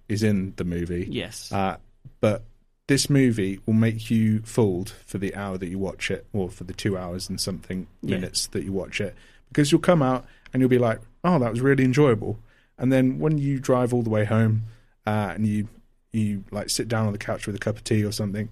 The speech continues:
Speaker 1: then you'll think, "Hang on a second, that didn't make sense."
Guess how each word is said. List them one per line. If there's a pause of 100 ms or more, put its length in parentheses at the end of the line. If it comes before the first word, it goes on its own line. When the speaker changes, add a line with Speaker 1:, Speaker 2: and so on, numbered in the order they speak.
(220)
Speaker 1:
then
you'll
think, (120)
"Hang
on
a
second, (600)
that
didn't
make
sense."